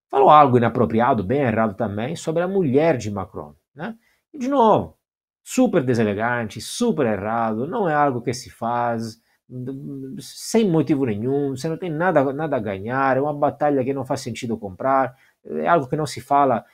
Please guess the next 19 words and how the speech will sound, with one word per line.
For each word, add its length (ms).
é, 260
nem 480
entre 240
pessoas 520
comuns, 360
ainda 380
mais 240
quando 220
você 100
tem 100
uma 100
responsabilidade 640
deste 220
tipo, 240
e 100
isso 240
colocou 320
em 80
questão 400